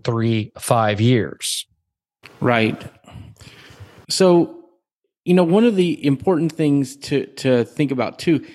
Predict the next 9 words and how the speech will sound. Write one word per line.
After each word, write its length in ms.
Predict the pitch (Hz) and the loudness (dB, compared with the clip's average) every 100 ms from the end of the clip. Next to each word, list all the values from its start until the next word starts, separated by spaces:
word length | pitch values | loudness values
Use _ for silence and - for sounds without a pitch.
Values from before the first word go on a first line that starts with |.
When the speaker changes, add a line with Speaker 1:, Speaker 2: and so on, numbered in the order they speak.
| - | -2
Speaker 2:
is 360 | 175 170 - - _ _ _ _ _ _ _ - | 2 2 0 -10 _ _ _ _ _ _ _ -12
when 320 | 160 180 208 | -2 0 2
you 160 | 214 185 | 0 -4
go 540 | 147 165 190 196 - - | -2 0 2 2 0 -6
and 200 | 147 143 | -2 -2
you 200 | 131 120 | -2 -4
get 400 | 120 185 196 - | -4 -4 -4 -6
a 80 | 127 | -10
computer, 640 | - 113 - 107 80 127 | -8 -10 -6 -6 -4 -8